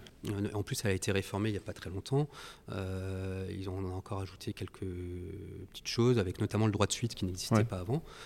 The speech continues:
Speaker 1: Donc ça, ça a été intégré en fin d'année. Euh, donc non, non, théoriquement, notre loi est très bien. Euh, même la loi sur la propriété industrielle, d'ailleurs, les deux lois sont, je pense, vraiment aux standards internationaux. Après, c'est l'application qu'on en fait.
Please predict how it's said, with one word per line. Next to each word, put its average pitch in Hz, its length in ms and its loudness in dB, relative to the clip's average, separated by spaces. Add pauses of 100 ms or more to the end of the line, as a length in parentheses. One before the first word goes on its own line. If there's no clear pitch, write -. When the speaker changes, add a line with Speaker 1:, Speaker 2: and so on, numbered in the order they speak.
(140)
Speaker 1:
Donc 95 100 -4
ça, 113 100 -2
ça - 120 -4
a 95 40 0
été - 160 -8
intégré 95 420 -2
en 95 80 0
fin 95 180 -4
d'année. 101 260 2 (480)
Euh, 92 440 -4
donc 104 200 0
non, 190 60 8
non, 175 120 6
théoriquement, 113 520 2
notre 120 360 0
loi 127 240 4
est 101 140 2
très - 160 0
bien. 170 180 4 (140)
Euh, 95 500 0 (420)
même 143 220 12
la 117 80 10
loi 123 160 8
sur - 140 0
la 98 80 6
propriété - 420 -4
industrielle, 139 420 2
d'ailleurs, 104 280 4
les 85 120 -4
deux 90 180 -4
lois 135 260 4
sont, 123 320 4
je - 100 2
pense, - 300 -2
vraiment 101 300 6
aux 104 40 6
standards 104 380 0
internationaux. 104 500 4 (480)
Après, - 240 0
c'est - 140 4
l'application 95 580 4
qu'on 95 160 2
en 90 60 2
fait. 87 180 -2